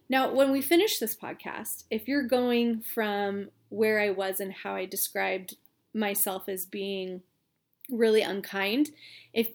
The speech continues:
if that's where you're starting from, I want you to know that by the end of this podcast, it's not going to be fixed. It's not going to be done. This is gonna take you intentionally making changes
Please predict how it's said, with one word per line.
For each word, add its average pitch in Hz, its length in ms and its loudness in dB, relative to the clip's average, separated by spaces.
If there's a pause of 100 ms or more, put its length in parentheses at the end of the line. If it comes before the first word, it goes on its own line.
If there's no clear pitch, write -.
if 226 160 -2
that's 285 300 4
where 294 120 4
you're 247 160 2
starting 247 460 4
from, 294 180 4
I 240 100 2
want 226 200 0
you 233 100 0
to 226 160 -2
know 208 140 0
that 202 140 -2
by 202 120 0
the 196 140 -2
end 202 140 -4
of 196 100 -4
this 196 160 -6
podcast, - 640 -6 (420)
it's - 200 -2
not 233 280 4
going 220 240 4
to 208 80 -6
be 196 160 -10
fixed. - 680 -8 (240)
It's - 200 -6
not 214 300 -2
going 208 240 -2
to 202 140 -8
be 208 100 -4
done. 196 300 -2 (360)
This 262 220 4
is 240 100 -2
gonna 240 240 0
take 226 460 2
you 214 420 2
intentionally 226 1300 0 (1200)
making 220 600 2
changes 202 760 0